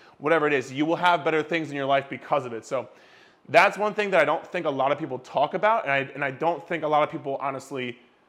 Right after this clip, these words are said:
want to hear, because it's, it's hard to, to be like, "I'm dieting so well, I'm seeing results, I'm doing amazing. Now I, I have to, I have to take a three-day diet break. Why? I'm doing so great. I don't, I don't need a diet break."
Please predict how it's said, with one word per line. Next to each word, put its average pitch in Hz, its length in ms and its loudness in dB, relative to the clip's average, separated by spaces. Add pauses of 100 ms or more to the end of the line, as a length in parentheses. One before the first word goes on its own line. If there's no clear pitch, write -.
(180)
want 143 400 -2
to 135 100 -12
hear, 110 540 -8
because 135 480 0
it's, 139 260 -8
it's 143 140 -8
hard 214 460 -2
to, - 140 -18
to 147 160 -10
be 143 140 -2
like, 131 300 4 (340)
"I'm 131 160 -6
dieting 156 360 6
so 139 180 0
well, 139 260 4
I'm 131 100 -2
seeing 156 280 -6
results, 135 400 2
I'm 123 120 -8
doing 143 220 -4
amazing. 131 460 -6 (280)
Now 147 200 4
I, 156 80 4
I 143 220 0
have 143 120 -4
to, - 140 -10
I 160 60 6
have 160 100 6
to - 40 -14
take 156 140 -4
a 147 40 -6
three-day 139 340 -2
diet 123 280 2
break. 98 220 -8
Why? 135 360 2
I'm 120 160 -4
doing 147 200 -4
so 143 180 -2
great. 139 240 0
I 123 160 0
don't, 139 80 -4
I 127 60 -2
don't 147 140 -2
need 151 120 -2
a 139 40 -4
diet 113 280 -4
break." 104 200 -8